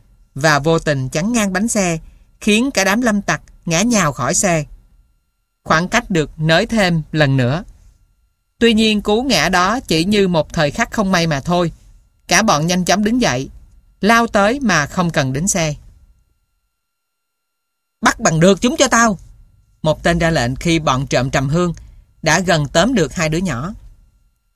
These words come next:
"Giờ phải làm sao đây?" Lâm chạy trong tình trạng thở còn không ra hơi. "Phải có cách nào chứ, Joe?" "Cứ chạy đi đã,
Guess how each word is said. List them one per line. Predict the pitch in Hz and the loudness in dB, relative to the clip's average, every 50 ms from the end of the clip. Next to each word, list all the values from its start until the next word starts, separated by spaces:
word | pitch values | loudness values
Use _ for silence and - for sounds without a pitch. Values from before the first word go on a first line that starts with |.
| _ _ _ _ _ _ - | _ _ _ _ _ _ 2
"Giờ | 151 185 190 190 | 4 4 4 4
phải | 196 240 | 2 0
làm | 262 240 202 190 | 0 0 0 0
sao | - 233 240 | 0 2 2
đây?" | 233 226 233 233 233 - - - - - _ _ _ _ _ _ _ _ _ _ _ _ _ _ _ _ _ | 2 2 2 2 0 -4 -8 -16 -20 -20 _ _ _ _ _ _ _ _ _ _ _ _ _ _ _ _ _
Lâm | 170 190 196 196 190 190 | -2 0 2 2 0 0
chạy | 170 - 131 147 | 0 0 0 0
trong | 196 196 185 | 0 -2 0
tình | - 165 151 | 0 -2 0
trạng | - 156 131 151 151 | 0 -2 -2 -2 -4
thở | - 160 147 185 226 | -2 -2 0 0 0
còn | - 214 180 160 160 156 | -2 -4 -4 -2 -4 -4
không | - 214 226 226 226 | -2 0 0 2 2
ra | 220 220 214 | 2 2 0
hơi. | 214 214 202 202 196 190 - - - - - - - _ _ _ _ _ _ _ | 0 0 0 0 0 -2 -4 -10 -16 -20 -20 -20 -20 _ _ _ _ _ _ _
"Phải | - 202 175 170 170 185 226 254 | 0 2 2 4 2 0 0 -2
có | - 294 | -2 -2
cách | 285 - 330 330 | -2 -2 -2 0
nào | 277 220 185 175 | 0 0 0 0
chứ, | - 233 | 0 0
Joe?" | 269 254 262 247 247 262 240 - - - - - - - - - _ _ _ _ _ _ _ - | 0 2 2 2 2 0 -2 -4 -10 -18 -20 -20 -20 -20 -20 -20 _ _ _ _ _ _ _ -2
"Cứ | 254 277 | 0 0
chạy | - 220 156 165 | 2 2 2 2
đi | 196 214 | 2 2
đã, | 190 151 143 180 247 | 2 2 2 2 -2